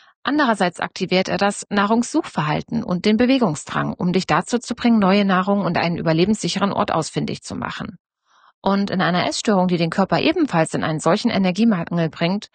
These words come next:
sei das durch zu wenig Essen oder durch extreme Bewegung oder Kompensationen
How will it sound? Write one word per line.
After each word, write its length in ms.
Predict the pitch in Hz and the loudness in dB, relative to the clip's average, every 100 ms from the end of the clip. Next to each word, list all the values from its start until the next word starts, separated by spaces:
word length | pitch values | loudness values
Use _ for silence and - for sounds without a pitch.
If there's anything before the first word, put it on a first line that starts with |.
| _ _ _ | _ _ _
sei 240 | - 165 | -2 0
das 300 | 170 170 165 | 2 0 0
durch 360 | - 165 160 - | 0 2 2 0
zu 160 | 180 185 | 0 4
wenig 320 | 240 226 - | 4 2 0
Essen 420 | 190 - 185 180 | -2 -2 -4 -2
oder 300 | - 170 165 | -2 0 0
durch 260 | 160 160 - | 0 -2 -6
extreme 720 | - - 180 180 180 175 175 | -10 -2 0 4 2 2 0
Bewegung 520 | 196 214 214 202 196 | 2 2 4 2 2
oder 180 | - - | 0 0
Kompensationen 920 | - 180 180 175 175 - 175 175 180 | -2 -2 -2 0 -2 0 0 0 -2